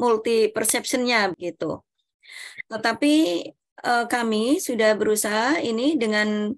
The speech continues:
pertanyaan monitoring itu yang berindikatorkan,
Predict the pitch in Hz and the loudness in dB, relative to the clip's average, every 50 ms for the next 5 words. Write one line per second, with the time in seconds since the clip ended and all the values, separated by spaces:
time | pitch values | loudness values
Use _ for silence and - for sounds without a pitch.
0 | _ _ _ _ _ _ _ _ - 226 214 - 226 226 226 220 226 226 214 220 | _ _ _ _ _ _ _ _ -8 -6 -2 0 0 0 0 0 -2 -2 0 0
1 | 214 214 214 208 214 208 - 294 330 349 392 403 370 - 302 - 247 233 233 220 | 0 0 0 0 -2 -2 0 0 0 0 -2 -4 -6 -8 -4 0 0 0 2 0
2 | 226 - 240 233 214 214 214 220 214 214 - 214 202 202 202 - - 214 214 226 | -2 -2 0 0 -2 0 0 -2 -4 -2 -2 -2 -2 -2 -4 -4 -2 -2 0 0
3 | 254 285 | 0 -2